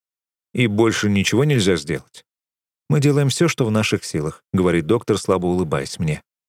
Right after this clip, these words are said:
«В любом случае, это перегружает её лёгкие». Я делаю вдох и снова закрываю глаза. Всё, чего хочу прямо сейчас, это чтобы Зенни держала меня за руку и успокаивающе гладила по спине. Хочу держать её в своих объятиях,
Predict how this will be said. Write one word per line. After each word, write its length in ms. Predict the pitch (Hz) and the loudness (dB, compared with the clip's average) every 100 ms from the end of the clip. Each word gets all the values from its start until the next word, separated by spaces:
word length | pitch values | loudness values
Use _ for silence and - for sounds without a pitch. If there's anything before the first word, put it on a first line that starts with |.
| _ | _
«В 60 | 135 | 0
любом 300 | 131 131 120 | 2 0 0
случае, 380 | - 139 - 104 | 0 0 2 -2
это 120 | - | -2
перегружает 680 | - 104 98 101 98 104 95 | -2 0 0 0 0 -2 0
её 180 | 92 87 | 0 0
лёгкие». 480 | 76 - - 135 _ _ _ _ _ _ _ - | -2 -8 -16 -20 _ _ _ _ _ _ _ -2
Я 120 | 151 | 0
делаю 260 | 131 120 107 | 2 2 0
вдох 380 | 98 151 127 | 0 0 0
и 40 | 117 | -2
снова 300 | - 117 104 | 0 0 0
закрываю 480 | 92 - 95 87 80 | -2 -2 -2 -2 -2
глаза. 440 | 82 76 78 - _ _ - | -2 -4 -6 -12 _ _ -6
Всё, 160 | - | -2
чего 240 | - - 101 | 0 0 0
хочу 320 | - 110 123 | 0 0 0
прямо 240 | - 101 | 0 0
сейчас, 480 | 92 113 - 135 113 | 0 -2 0 0 0
это 160 | 98 147 | -2 -4
чтобы 320 | - 110 101 | -2 -2 0
Зенни 360 | 90 131 117 90 | 0 0 0 0
держала 420 | 98 90 113 101 | 0 2 2 2
меня 240 | 95 95 | 2 -2
за 200 | 82 123 | 0 0
руку 220 | 120 - | 0 0
и 40 | 107 | -2
успокаивающе 840 | 95 - 92 110 107 95 90 101 | -2 -4 -2 0 2 0 0 -2
гладила 460 | 85 90 87 87 82 | 0 0 0 0 -2
по 120 | 90 | -4
спине. 480 | - 87 73 69 - _ _ _ | -6 -4 -4 -6 -14 _ _ _
Хочу 240 | - 143 139 | -4 0 2
держать 540 | 113 120 98 131 120 | 2 0 2 0 2
её 120 | 117 | 0
в 60 | 101 | 0
своих 300 | - 104 - | 0 0 0
объятиях, 640 | 92 85 117 110 85 78 | -2 0 0 0 -6 -10